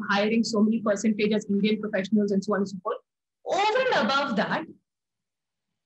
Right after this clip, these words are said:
penalizing them. And I quote that because I know that may not be a fair framing.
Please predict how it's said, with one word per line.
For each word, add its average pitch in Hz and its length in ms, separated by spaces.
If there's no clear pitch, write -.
penalizing 359 760
them. - 280
And 262 120
I 269 60
quote 294 260
that - 240
because 240 260
I 233 80
know 233 180
that 247 160
may 214 100
not 233 160
be 240 80
a 240 60
fair 202 220
framing. 226 360